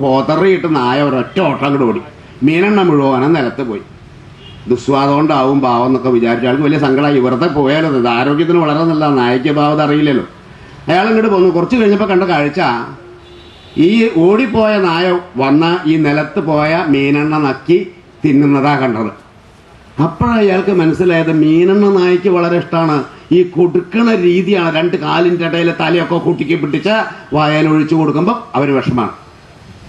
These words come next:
അതുപോലെ കുട്ടികൾക്ക് ഏത് കടുത്ത വേദാന്തം പറഞ്ഞോളൂ, ശ്രദ്ധിച്ച് സന്തോഷമായിട്ടിരിക്കും കുട്ടികൾ. കൊടുക്കുന്ന രീതിയാണ് പ്രധാനം. ശരിക്കും നല്ലൊരു അധ്യാപകനാണെങ്കിൽ കുട്ടികൾ ഒരിക്കലും ആ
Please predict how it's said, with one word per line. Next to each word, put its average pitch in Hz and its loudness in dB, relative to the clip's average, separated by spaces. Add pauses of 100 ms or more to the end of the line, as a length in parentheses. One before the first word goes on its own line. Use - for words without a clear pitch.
(680)
അതുപോലെ 240 0
കുട്ടികൾക്ക് 240 0
ഏത് 214 2
കടുത്ത 180 -4
വേദാന്തം 208 0
പറഞ്ഞോളൂ, 190 2
ശ്രദ്ധിച്ച് 165 -2
സന്തോഷമായിട്ടിരിക്കും 202 0
കുട്ടികൾ. 143 -2 (400)
കൊടുക്കുന്ന 160 0
രീതിയാണ് 135 2 (120)
പ്രധാനം. 110 -4 (500)
ശരിക്കും 180 2
നല്ലൊരു 202 2
അധ്യാപകനാണെങ്കിൽ 196 2
കുട്ടികൾ 185 0
ഒരിക്കലും 190 0
ആ 180 2